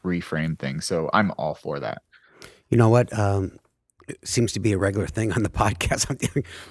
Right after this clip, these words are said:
Speaker 2: almost like everybody. And I'll tell you what, it's a, it's a, it's such a, uh, it's a privilege to be able to, let's say, afford it, or if your insurance has it. But,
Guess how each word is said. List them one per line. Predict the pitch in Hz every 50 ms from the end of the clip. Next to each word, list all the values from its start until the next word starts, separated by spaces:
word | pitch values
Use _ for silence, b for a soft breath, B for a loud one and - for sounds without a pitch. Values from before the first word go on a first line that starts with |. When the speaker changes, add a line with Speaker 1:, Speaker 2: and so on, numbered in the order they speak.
| B B B
Speaker 2:
almost | 113 123 117 104 -
like | 113 113 110 -
everybody. | 113 110 113 98 98 104 101 104 104 92 - B B B B B B B B
And | 123 117 110
I'll | 113
tell | - - 175
you | - 143
what, | 127 143 123
it's | 104 95 - -
a, | - - - - -
it's | 110 - - -
a, | 92 87 - - - -
it's | 92 90 - -
such | - - 151 151 - -
a, | 120 95 80 - _ _ _ _ _ _ _ _ _
uh, | - - - - - - - - _ _ _ -
it's | - - -
a | 90
privilege | - - - 170 180 156 135 107 90 -
to | -
be | 92 95 104 101 104
able | 110 110 98 107 -
to, | - - 101
let's | 85 92 87 -
say, | - 95 92 90 87 78 - B B B B B
afford | B 87 - - 104 117 123 113 92
it, | 95 95 90
or | 95
if | 90 -
your | 101 101 92
insurance | 85 80 - - - 117 117 101 -
has | - 87 85 87 -
it. | 95 87 -
But, | - 98 90 -